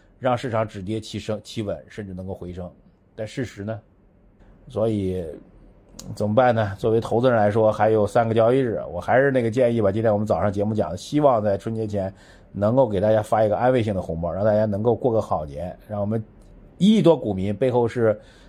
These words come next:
三四亿人口的家庭能够过个好年，好吧？嗯，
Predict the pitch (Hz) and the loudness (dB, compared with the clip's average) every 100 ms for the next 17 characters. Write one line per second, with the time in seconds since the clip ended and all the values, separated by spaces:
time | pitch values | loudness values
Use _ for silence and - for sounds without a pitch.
0 | - - 202 202 214 151 120 127 117 95 | -6 2 4 4 -2 0 0 0 -2 -2
1 | 98 131 127 - 85 90 107 107 117 104 | 0 0 0 -2 -10 -8 -6 -6 -4 -4
2 | - 78 73 73 - - 80 80 - - | -4 -8 -10 -20 -20 -16 -12 -12 -14 -20
3 | - _ _ _ 101 90 | -20 _ _ _ -14 -14